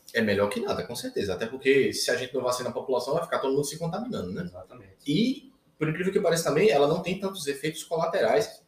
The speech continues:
Speaker 1: que em geral os efeitos colaterais das vacinas são as mesmas de todas, né? Tá existindo aí uns estereótipos aí, o povo tá imaginando informação demais desnecessária, de dizer que a vacina vai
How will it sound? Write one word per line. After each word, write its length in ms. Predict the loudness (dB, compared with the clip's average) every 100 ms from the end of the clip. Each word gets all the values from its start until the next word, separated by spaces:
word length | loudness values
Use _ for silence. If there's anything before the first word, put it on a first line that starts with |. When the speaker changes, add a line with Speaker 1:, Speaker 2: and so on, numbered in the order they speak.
| _ -2
Speaker 1:
que 160 | 4
em 40 | 6
geral 220 | 8 6
os 80 | 4
efeitos 240 | 0 2
colaterais 380 | 4 6 6 6
das 140 | 6
vacinas 400 | 4 2 2 2
são 320 | 2 0 -2 -12 _ _
as 240 | 2 2 4
mesmas 500 | 4 4 2 -2 -2
de 100 | -2
todas, 400 | 2 2 0 -2
né? 320 | -2 -2 -4 -18 _ -10 2
Tá 120 | 2
existindo 400 | 4 0 0 2
aí 200 | 4 2
uns 360 | 0 -2 -2 -4
estereótipos 920 | -2 4 6 6 6 6 2 -2 2
aí, 180 | 2 2
o 60 |
povo 240 | 2 -2 2
tá 220 | 2 2 0
imaginando 680 | -4 -2 -2 -2 -4 -4
informação 580 | -4 -4 -2 0 0 -2
demais 340 | -2 0 0
desnecessária, 840 | 0 -4 -2 -4 -2 0 2 2 -2 -12 -20 _ _
de 100 | 0
dizer 300 | 2 4 4
que 80 | 4
a 80 | 4
vacina 400 | 4 2 0 2
vai 500 | 4 4 4 0